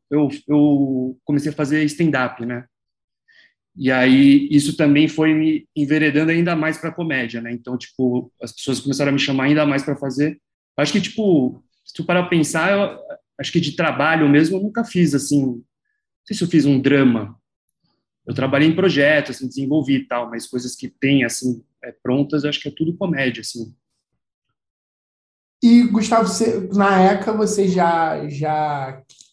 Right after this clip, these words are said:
Speaker 2: queria e foi, foi, é, direcionando pro roteiro mesmo? Ou foi durante ali? Como é, tipo, logo que você entrou, você já pensava em trabalhar com roteiro? Ou, ou você chegou a pensar,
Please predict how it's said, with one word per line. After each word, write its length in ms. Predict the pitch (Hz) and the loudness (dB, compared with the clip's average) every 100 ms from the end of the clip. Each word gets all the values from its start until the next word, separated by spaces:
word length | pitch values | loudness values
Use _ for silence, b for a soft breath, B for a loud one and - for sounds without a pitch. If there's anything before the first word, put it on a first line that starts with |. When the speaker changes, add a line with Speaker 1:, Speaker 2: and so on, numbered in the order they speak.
| _ _ | _ _
Speaker 2:
queria 640 | 185 175 180 226 214 175 | -4 0 2 2 2 2
e 260 | 160 160 156 | 0 -2 -4
foi, 320 | - 165 165 | -4 -4 -4
foi, 840 | - - 165 165 165 156 143 143 B B B _ - | -6 -10 -4 0 0 0 -4 -10 B B B _ -6
é, 240 | 151 151 | -2 0
direcionando 960 | 147 170 175 180 185 165 160 190 196 185 | -2 -2 -2 -4 -4 -2 -2 2 2 2
pro 180 | 175 147 | -2 -4
roteiro 480 | 151 151 165 160 143 | -4 -2 -2 -2 -2
mesmo? 580 | 151 214 240 208 151 - | -2 -2 -2 -2 -6 -8
Ou 320 | 165 170 165 | -4 -2 -4
foi 220 | - 175 | -4 -6
durante 640 | 160 180 175 165 151 - | 2 2 4 0 -4 -6
ali? 300 | 147 147 139 - | -8 -6 -8 -6
Como 180 | 147 | -4
é, 240 | 156 151 185 _ _ _ _ | -4 -4 -12 _ _ _ _
tipo, 200 | - 156 | -8 0
logo 300 | 165 185 185 | 4 4 2
que 80 | 180 | 0
você 120 | 190 | 0
entrou, 420 | 165 156 175 180 | 2 0 -2 0
você 200 | 180 160 | 0 -2
já 220 | 160 156 | -2 -4
pensava 600 | 160 151 139 - 175 170 | -4 -8 -6 0 0 0
em 60 | 156 | -2
trabalhar 420 | 147 147 143 143 | -6 -4 -6 -6
com 80 | 143 | -6
roteiro? 520 | 143 143 - 170 196 214 | -6 -6 -2 -2 0 0
Ou, 200 | 208 190 | 0 -2
ou 80 | |
você 120 | 185 - | -2 -4
chegou 180 | 170 | -4
a 80 | 170 | -4
pensar, 640 | 165 156 - 156 143 - | -4 -4 -2 0 0 -4